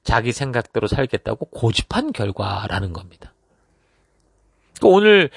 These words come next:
이 시대를 살아가는 우리도 이런 부분에서 많이 착각을 하죠. 우리는 열심히고 지금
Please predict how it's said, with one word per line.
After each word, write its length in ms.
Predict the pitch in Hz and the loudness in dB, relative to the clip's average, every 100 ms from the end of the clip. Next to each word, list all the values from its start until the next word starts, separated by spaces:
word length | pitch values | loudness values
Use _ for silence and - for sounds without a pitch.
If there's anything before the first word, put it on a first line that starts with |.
| - | -10
이 120 | 147 156 | -4 0
시대를 300 | - 180 170 | 2 2 2
살아가는 380 | 175 165 160 | 0 2 0
우리도 280 | 139 123 143 | -2 -2 -2
이런 320 | 135 156 196 170 | -2 0 0 0
부분에서 340 | 135 131 127 | -4 -4 -6
많이 240 | - - | -6 -6
착각을 440 | 135 - - 131 113 | -6 -6 -6 -6 -6
하죠. 360 | 127 - 104 - _ _ _ _ | -10 -12 -18 -20 _ _ _ _
우리는 360 | 135 147 185 156 | 2 4 4 4
열심히고 540 | 127 190 - 247 190 156 | 4 4 2 0 -2 -4
지금 480 | 113 101 95 127 | -4 -6 -8 -10